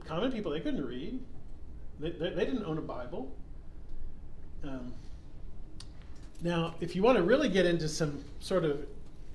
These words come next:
really odd little bits of thing here, is one of the comments here that he says, um, um,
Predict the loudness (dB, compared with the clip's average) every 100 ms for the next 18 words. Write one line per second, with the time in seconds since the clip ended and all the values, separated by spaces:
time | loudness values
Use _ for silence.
0 | -8 2 6 8 6 2 -8 -6 0 4
1 | 4 4 4 4 2 -4 0 2 2 2
2 | 4 4 6 6 6 6 4 2 0 2
3 | 4 4 2 0 0 2 2 -2 -6 -6
4 | -6 -6 -6 0 2 2 2 6 8 8
5 | 4 0 -4 -8 -10 -8 -8 -2 0 2
6 | 2 -2 -4 -2 -2 -2 -4 -6 -4 -4
7 | -4 -6 -6 -6 -8 -4 -2 0 0 0
8 | 0